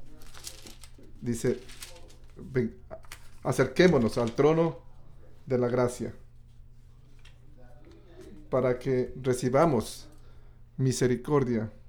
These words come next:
y en-, y hallemos gracia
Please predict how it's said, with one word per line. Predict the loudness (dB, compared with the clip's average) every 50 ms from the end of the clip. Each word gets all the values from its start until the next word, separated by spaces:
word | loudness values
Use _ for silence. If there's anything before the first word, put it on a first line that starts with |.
| -20 -20 -20 -20 -20 -20 -20 -20 -20 -20 -20 -20 -20 -20 -20 -20 -20 -18 -18 -18 -20 -20 -20 -20 -20 -20 -20 -20 -16 -6
y | 0 2 2
en-, | 2 2 0 -2
y | 0 2
hallemos | 4 4 4 4 4 2 2
gracia | 2 2 2 2 2 0 -2 -2 0 0 0 0 -4